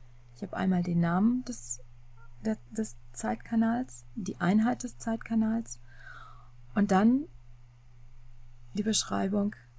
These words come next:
der, der eigentlichen Zeitwerte. Also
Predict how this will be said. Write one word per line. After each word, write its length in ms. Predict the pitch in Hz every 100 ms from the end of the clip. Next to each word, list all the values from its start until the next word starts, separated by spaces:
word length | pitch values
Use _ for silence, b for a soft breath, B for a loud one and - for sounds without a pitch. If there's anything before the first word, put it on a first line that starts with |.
| - - - - - - -
der, 140 | 202 196
der 340 | - 180 180 -
eigentlichen 480 | 190 185 185 190 185
Zeitwerte. 720 | 180 175 - 165 165 165 175 -
Also 400 | 180 175 180